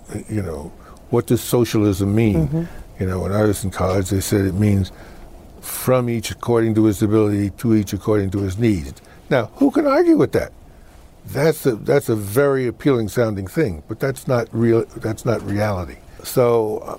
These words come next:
Speaker 1: you know, that's, that's one thing that hopefully, I doubt that it'll happen, but it would be wonderful to get into a textured discussion on a national basis of what, you know,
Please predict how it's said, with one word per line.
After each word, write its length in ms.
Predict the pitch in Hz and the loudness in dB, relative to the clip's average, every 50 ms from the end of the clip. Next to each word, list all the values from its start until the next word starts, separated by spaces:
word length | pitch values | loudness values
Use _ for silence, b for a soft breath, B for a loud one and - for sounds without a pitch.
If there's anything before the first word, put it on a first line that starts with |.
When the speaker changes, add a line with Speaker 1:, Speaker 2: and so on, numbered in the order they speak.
| - - | -8 -4
Speaker 1:
you 80 | 120 117 | -2 -2
know, 140 | 98 - - | -2 0 0
that's, 220 | 117 127 120 - - | 0 0 0 -2 -10
that's 300 | - - 120 120 110 - | -4 0 0 0 0 0
one 220 | 123 139 156 147 | 0 2 2 2
thing 320 | 117 120 110 98 95 104 104 B B B B B B B B B B - | 2 0 -2 -2 -2 -6 -10 B B B B B B B B B B -6
that 160 | - 110 92 78 | -4 -4 -4 -4
hopefully, 520 | - - 147 160 151 - - 107 95 - | -2 0 0 0 0 -4 -4 -4 -4 -2
I 140 | - 110 107 | -2 -4 -2
doubt 280 | 101 107 90 85 - | 0 0 0 0 -2
that 140 | - 87 73 | -6 -10 -10
it'll 140 | - - 82 | -10 -10 -6
happen, 320 | - 101 107 98 - 104 | -4 -4 -4 -4 -6 -6
but 180 | 98 92 - - - - | -8 -8 -10 -12 -14 -12
it 60 | - | -10
would 240 | 101 98 92 87 85 | -8 -8 -6 -6 -4
be 100 | 101 92 | -4 -4
wonderful 500 | 95 98 110 120 131 120 104 - 110 95 | -2 0 2 2 2 2 2 2 -2 -2
to 120 | 95 - | 0 -2
get 180 | 92 98 107 104 | 0 2 2 2
into 300 | 98 95 90 - 95 95 | 2 0 0 -2 -2 -2
a 80 | 101 B B B B B B B B B B B B - - - | -4 B B B B B B B B B B B B -20 -14 -4
textured 580 | - - 139 - - - - 120 110 95 95 | -2 -2 -2 -2 -6 -2 2 2 2 2 2
discussion 680 | 98 101 - - - - - 131 120 - - 92 78 76 - B B B B B B B B B - - | -2 -2 -2 -2 -4 -2 0 0 0 -2 -4 -6 -8 -8 -12 B B B B B B B B B -14 -8
on 140 | - 107 104 | -4 0 0
a 40 | 101 | 2
national 440 | 107 117 117 113 98 - 113 110 98 | 2 2 2 2 0 0 0 0 2
basis 440 | 101 107 110 107 - - 101 - | 4 4 4 4 2 -2 -4 -2
of 240 | - 95 80 - - | -2 -4 -4 -6 -10
what, 340 | 87 90 101 113 123 117 - - - | -10 -4 -2 0 0 0 -2 -6 -6
you 80 | - 104 | -6 -4
know, 80 | 78 | -4